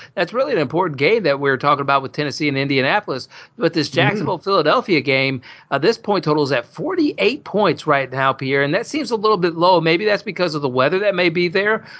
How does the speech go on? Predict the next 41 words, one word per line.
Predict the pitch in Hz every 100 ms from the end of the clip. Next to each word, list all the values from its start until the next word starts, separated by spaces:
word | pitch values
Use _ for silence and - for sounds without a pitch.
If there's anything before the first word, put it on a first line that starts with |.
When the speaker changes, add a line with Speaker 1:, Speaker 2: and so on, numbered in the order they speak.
| -
Speaker 1:
but | 139
these | - 359
two | - 381
teams | - 175 277 349 180
have | 135
been | 147 135
getting | 160 269
a | 220
lot | 143 175 302
of |
it | 147 120
done. | 156 233 156
And | 147 139
let's | 220 -
not | 381 -
forget | 156 147 240 - _ _ -
the | 165
little | 208 330
revenge | 269 127 190 349 -
factor | - 139 123 135
for | 113 147 131
Doug | 127 185 240 -
Peterson | 302 453 - 147 113 - -
Speaker 2:
Yeah. | -
Speaker 1:
heading | 185 175 139
back | 156 139
into | 143 117
Philadelphia | 160 135 123 123 110 135
on | 131 123 123
this | 123 -
one. | 131 117 - -
So | - 143
that | 147 -
team's | 240 247
gonna | - 147
be | 131 123
pumped | - 226 240 -
and | 120 117
ready | 156 226
to | 139
play. | - 143 202 196 131